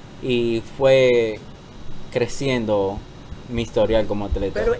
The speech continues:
Speaker 2: en ese inicio tuyo, eh, ¿no había muchos, ah, atletas que practicaban eso? ¿O estaba iniciando? ¿Ya había un historial?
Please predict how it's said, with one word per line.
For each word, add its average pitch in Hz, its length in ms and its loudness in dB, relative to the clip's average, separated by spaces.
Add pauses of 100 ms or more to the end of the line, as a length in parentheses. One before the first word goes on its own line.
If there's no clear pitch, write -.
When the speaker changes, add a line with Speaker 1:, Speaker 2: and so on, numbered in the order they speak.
Speaker 2:
en 214 220 -6
ese 339 300 -6
inicio 226 600 -6 (120)
tuyo, 113 560 -6 (180)
eh, 110 380 -4 (1300)
¿no 262 100 -2
había 330 320 -2
muchos, 294 640 -2 (300)
ah, 190 420 2
atletas 370 560 -2
que 190 120 -6
practicaban 240 680 0
eso? 269 260 -4
¿O 233 100 4
estaba 311 260 4
iniciando? 208 680 0
¿Ya 240 420 6
había 233 180 0
un 269 60 -6
historial? 175 480 2